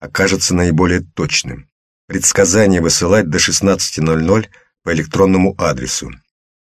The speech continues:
Всё это лишь выборка, вдобавок сильно прореженная и просеянная. Новые сообщения сыпались горохом, я едва успевал осмысливать их. День, другой, третий.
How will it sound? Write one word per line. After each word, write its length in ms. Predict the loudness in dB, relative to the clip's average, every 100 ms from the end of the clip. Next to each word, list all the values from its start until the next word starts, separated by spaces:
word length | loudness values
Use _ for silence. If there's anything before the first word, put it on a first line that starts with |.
| _ _ _ _ _ _ _ _ _
Всё 240 | -2 4
это 180 | 4 4
лишь 240 | 2 4 2
выборка, 600 | 4 4 4 -4 -4 -4
вдобавок 580 | 0 2 2 2 -4 -2
сильно 680 | 0 2 2 0 -2 -8 _
прореженная 680 | -6 -2 2 2 2 2 2
и 160 | 2 -4
просеянная. 1000 | -4 0 2 2 2 0 -2 -8 -12 -16 _ _ _ _ _ _ _ _ _ _
Новые 340 | 2 4 6
сообщения 600 | 4 2 2 2 2 2
сыпались 560 | 0 -2 -2 -2 -2 -6 _ _
горохом, 580 | -2 0 0 -2 -6 -4
я 160 | -2
едва 240 | 0 2 2
успевал 480 | 2 -2 2 2
осмысливать 600 | 2 0 -2 -4 -8 -14
их. 180 | -16 -18 _ _ _ _ _ _ _ _ _ _ _ -8
День, 400 | 0 2 2 0
другой, 400 | 0 0 0 0
третий. 580 | 0 0 0 -2 -2